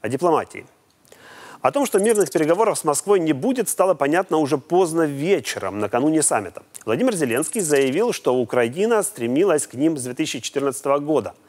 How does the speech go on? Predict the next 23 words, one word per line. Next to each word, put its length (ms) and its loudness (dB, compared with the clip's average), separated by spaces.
а 80 -2
закончилось 480 2
всё 100 -8
тем, 220 -2
что 180 2
двадцать 340 0
четвёртого 420 -2
февраля 420 0
Россия 320 0
уже 260 2
в 60 0
открытую 640 0
вторглась 640 -2
на 160 -2
всю 340 -4
территорию 500 -4
страны. 480 -2
Чуда 540 0
не 260 0
случилось. 760 -8
После 300 -2
саммита 480 0
все 480 0